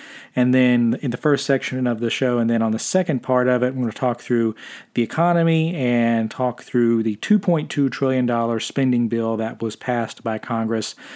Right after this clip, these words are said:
to provide relief to everyone suffering from this virus. So that's sort of how we're gonna work through the day's show.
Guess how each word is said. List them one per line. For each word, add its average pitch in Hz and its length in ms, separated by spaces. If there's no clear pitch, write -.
to - 80
provide 110 480
relief 160 580
to 151 280
everyone 117 640
suffering 107 560
from 104 500
this 104 320
virus. 95 540
So - 120
that's 170 160
sort 160 140
of 139 60
how 143 60
we're 135 80
gonna 127 120
work 123 220
through 123 100
the 117 80
day's 107 240
show. 175 540